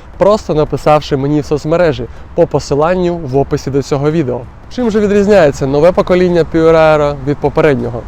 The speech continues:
Ну, по-перше, інженери Babolat зробили ракетку м'якіше. З шістдесяти семи одиниць жорсткості вона зменшилась на шістдесят п'ять,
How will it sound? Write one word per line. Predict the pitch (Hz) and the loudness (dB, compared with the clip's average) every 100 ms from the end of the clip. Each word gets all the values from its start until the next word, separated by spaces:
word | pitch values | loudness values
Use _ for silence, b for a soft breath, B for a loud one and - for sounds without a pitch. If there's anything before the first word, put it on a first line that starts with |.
| - | -4
Ну, | 156 208 220 | 0 2 2
по-перше, | 190 - 190 175 - 156 147 | 0 2 2 2 0 0 2
інженери | 143 170 180 151 | 2 4 4 4
Babolat | 143 147 165 156 127 | 0 0 4 4 2
зробили | 123 147 147 143 135 | 0 0 2 2 0
ракетку | 135 143 127 139 | -2 -4 -4 -2
м'якіше. | 151 - 214 - 196 B B B B | -2 -2 -4 -4 -6 B B B B
З | 123 139 | -8 -8
шістдесяти | - - 147 139 156 | -6 -4 -4 -4 -6
семи | 143 165 156 | 0 2 4
одиниць | 135 139 143 127 | 4 2 0 2
жорсткості | 139 139 - 127 - 131 123 - | 2 0 -2 -8 -6 -8 -8 -6
вона | 135 139 | -2 -2
зменшилась | 131 151 131 135 123 - | 2 2 0 -2 -6 -4
на | 139 | -6
шістдесят | 131 131 131 165 156 | -4 -4 -2 -4 -4
п'ять, | 190 208 | -2 0